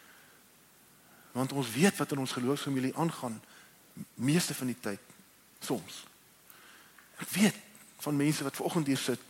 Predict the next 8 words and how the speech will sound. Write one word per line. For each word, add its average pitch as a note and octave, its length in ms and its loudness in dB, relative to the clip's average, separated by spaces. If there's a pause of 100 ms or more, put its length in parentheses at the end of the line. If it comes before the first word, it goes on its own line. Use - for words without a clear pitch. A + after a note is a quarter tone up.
(480)
wat - 260 -10
bitter, D3+ 380 4 (840)
bitter A#2+ 320 0
swaar A2 320 -4
kry. - 160 -12 (1500)
Wat - 160 -6
worstel D3 440 2
met A2+ 160 -2